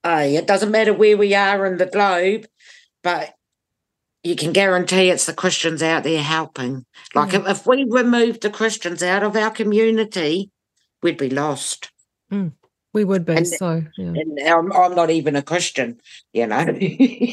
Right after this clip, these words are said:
Speaker 2: But that's what
Speaker 1: Um,
Speaker 2: the, but this is just it. See, n-, neither am I, but I've got a massive, uh,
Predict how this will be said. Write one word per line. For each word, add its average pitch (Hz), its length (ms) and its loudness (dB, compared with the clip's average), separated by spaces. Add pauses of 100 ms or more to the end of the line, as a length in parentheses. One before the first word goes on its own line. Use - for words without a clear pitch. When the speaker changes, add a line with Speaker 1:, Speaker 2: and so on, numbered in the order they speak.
(400)
Speaker 2:
But 294 120 2
that's 349 220 0
what 370 120 2
Speaker 1:
Um, 330 120 2
Speaker 2:
the, 277 60 -2
but 277 160 0
this 330 180 2
is 302 120 -2
just 294 220 -2
it. - 160 2
See, 269 140 0
n-, 262 240 -4
neither 302 360 0
am 269 120 0
I, 277 180 0
but 226 140 0
I've 320 180 -4
got 339 120 -2
a 226 40 0
massive, 247 380 -4
uh, 269 80 -2